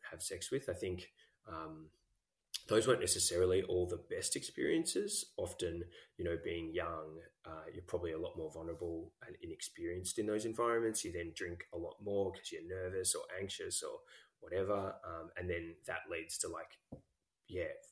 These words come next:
I guess you can't give consent when you're intoxicated. So most of the experiences I probably had in that time were non-consensual because I was totally intoxicated. Um, and I didn't really have anyone telling me that that was unsafe or that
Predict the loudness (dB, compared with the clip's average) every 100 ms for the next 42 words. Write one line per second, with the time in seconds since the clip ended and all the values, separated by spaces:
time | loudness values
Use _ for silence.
0 | -8 -6 -2 2 2 2 -8 _ _ -20
1 | -20 _ -6 2 2 0 -6 -6 -4 -2
2 | 2 2 2 -2 -6 -6 -8 -6 -6 -4
3 | -6 -6 -8 -6 -2 0 0 -4 -10 -12
4 | -2 2 4 4 0 -2 -6 -8 -6 -8
5 | -6 -6 -6 -8 -10 -8 -8 -8 -10 -8
6 | -10 -12 _ -4 -4 -6 -6 -8 -8 -8
7 | -8 -12 -10 -6 -4 -4 -6 -8 -12 -10
8 | -8 -8 -8 -8 -10 -18 _ -4 0 0
9 | -2 -6 -10 -10 -8 -8 -8 -10 -10 -12
10 | -16 -20 -14 -12 -10 -10 -12 -14 -16 -20
11 | -20 _ _ -6 -4 -6 -8 -10 -8 -6
12 | -4 -2 -2 -2 -4 -4 -6 -8 -8 -4
13 | -4 -4 -6 -10 -12 -8 -10 _ -10 -6
14 | -6 -4 -2 -2 -2 -6 -8 -8 -8